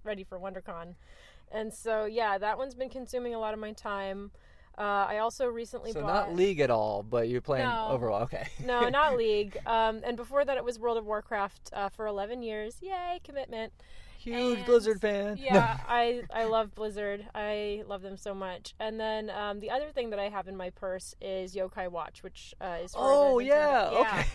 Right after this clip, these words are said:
Speaker 2: Okay.
Speaker 1: And I haven't had time to play that yet, but I'm hoping that maybe this weekend
Speaker 2: So
Speaker 1: I'll
Speaker 2: you
Speaker 1: have some
Speaker 2: haven't caught,
Speaker 1: time.
Speaker 2: caught any ghosts yet?
Speaker 1: No. No,
Speaker 2: So
Speaker 1: but I see that cat everywhere, and I really want to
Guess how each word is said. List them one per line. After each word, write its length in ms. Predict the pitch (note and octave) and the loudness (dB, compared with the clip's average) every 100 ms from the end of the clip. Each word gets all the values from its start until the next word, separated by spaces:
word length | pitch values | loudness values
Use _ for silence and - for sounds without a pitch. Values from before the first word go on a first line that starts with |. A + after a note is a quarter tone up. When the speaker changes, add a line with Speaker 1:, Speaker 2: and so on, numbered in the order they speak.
| C#3+ | 0
Speaker 2:
Okay. 80 | - | 2
Speaker 1:
And 80 | A#3+ | 4
I 20 | |
haven't 280 | D4+ D4+ C4 | 4 2 4
had 140 | C#4+ | 2
time 180 | C#4 C4 | 2 0
to 80 | A#3+ | -2
play 180 | - A#3+ | -2 -2
that 180 | A3+ - | 0 -2
yet, 180 | F#3+ F3+ | -4 -4
but 80 | G#3 | -8
I'm 140 | G#3+ | -6
hoping 300 | A3+ A#3 B3 | -8 -6 -6
that 120 | G#3+ - - | -8 -12 -16
maybe 300 | - - C#3 | -16 -14 -14
this 300 | C4 C4 - | -14 -16 -16
weekend 340 | C#3 - - | -16 -10 -10
Speaker 2:
So 140 | - F3+ | -6 -2
Speaker 1:
I'll 60 | D#3+ | 0
Speaker 2:
you 40 | |
Speaker 1:
have 60 | D#3 | 2
some 40 | |
Speaker 2:
haven't 220 | E3 E3 | 2 0
caught, 200 | D3 D3 | 0 0
Speaker 1:
time. 80 | - - | 0 -2
Speaker 2:
caught 200 | E3+ D#3 | 0 2
any 160 | D3+ C3+ | 0 0
ghosts 360 | D3 D#3 - | -2 -2 -2
yet? 220 | F#3 F3 - - - - - | 0 -2 -4 -16 -20 -20 -8
Speaker 1:
No. 540 | C4+ C#4 C4+ C4+ C4+ B3 - - - - C#4 | -2 4 4 4 2 -2 -14 -18 -20 -20 -4
No, 200 | C4 C4 | 2 4
Speaker 2:
So 40 | B3+ | 4
Speaker 1:
but 120 | B3+ | 2
I 80 | C4 | -2
see 220 | - D#4 | -6 -4
that 160 | D4 B3 | -2 -2
cat 260 | B3+ A3+ | -2 -2
everywhere, 420 | D3+ G3+ G#3+ G3+ G3 | -2 -6 -6 -6 -6
and 60 | |
I 40 | G3 | -8
really 280 | F#3+ G3+ G3 | -8 -8 -8
want 280 | F3+ F#3 - | -8 -10 -10
to 300 | G#3+ F#3 | -12 -10